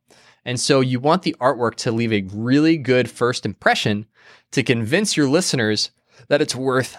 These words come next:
listening to. So either have a professional graphic designer on your team create something, or if you don't have a graphic designer on your company's payroll, you can use a service like ninety-nine Designs,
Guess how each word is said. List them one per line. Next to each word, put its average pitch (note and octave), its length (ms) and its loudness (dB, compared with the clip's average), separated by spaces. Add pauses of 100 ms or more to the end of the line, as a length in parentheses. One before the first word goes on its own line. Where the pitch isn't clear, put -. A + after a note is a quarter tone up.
listening A#2+ 540 -2
to. - 260 -6
So D3+ 200 2
either D3+ 300 2
have C3 480 0
a B2 180 -2
professional B2 500 -4
graphic A2+ 340 0
designer G#2+ 560 0
on A#2+ 180 -2
your A#2 100 -2
team D3 520 0 (420)
create A#2+ 440 0
something, G#3 460 -2 (480)
or F3 540 2 (260)
if C#3 160 -6
you C#3+ 80 -2
don't E3+ 260 0
have E3 200 -2
a C3 60 -2
graphic A2+ 300 0
designer G2+ 540 -4 (360)
on B2+ 200 2
your A2+ 100 0
company's A2 420 -2
payroll, G#2 500 -2 (220)
you C3+ 100 2
can C3+ 180 0
use F3 160 2
a F3 60 0
service D3 360 0
like G#2 140 -2
ninety-nine A2 680 0
Designs, G#2 720 0